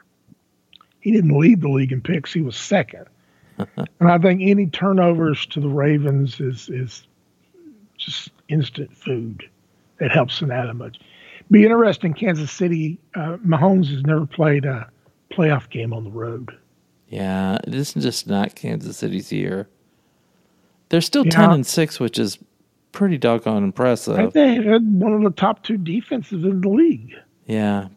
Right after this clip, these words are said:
Speaker 2: but their
Speaker 1: I mean
Speaker 2: wide receivers are pitiful.
Speaker 1: Uh, true, and, and a certain tight end is, I think, too starstruck. He's
Speaker 2: No,
Speaker 1: like,
Speaker 2: they took him away. The defenses finally said after the fourth game,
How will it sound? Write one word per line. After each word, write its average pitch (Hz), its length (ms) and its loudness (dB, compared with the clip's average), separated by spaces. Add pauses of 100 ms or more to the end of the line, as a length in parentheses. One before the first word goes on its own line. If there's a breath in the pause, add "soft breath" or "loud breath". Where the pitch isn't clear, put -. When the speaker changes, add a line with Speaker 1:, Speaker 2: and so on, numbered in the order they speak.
Speaker 2:
but 113 160 -6
their 117 160 0 (140)
Speaker 1:
I 170 40 -4
mean 170 180 0
Speaker 2:
wide 147 280 4
receivers 127 640 0
are 98 120 -2
pitiful. - 720 -6 (680)
Speaker 1:
Uh, - 60 -20 (800)
true, 151 480 0
and, 185 480 6
and 170 500 4 (500)
a 160 140 -2
certain 156 380 -2
tight 151 280 2
end 143 400 2
is, 113 180 -18 (840)
I - 100 -2
think, 151 320 -2
too 180 120 -2
starstruck. 120 760 -4 (120)
He's 139 100 0
Speaker 2:
No, 135 480 4
Speaker 1:
like, 131 120 -6
Speaker 2:
they 156 120 2
took 196 220 0
him 196 180 4
away. 170 480 4
The 127 160 -2
defenses 175 720 0
finally 139 440 0
said 127 300 0
after 120 240 -2
the 120 140 -6
fourth 139 460 -2
game, 143 420 0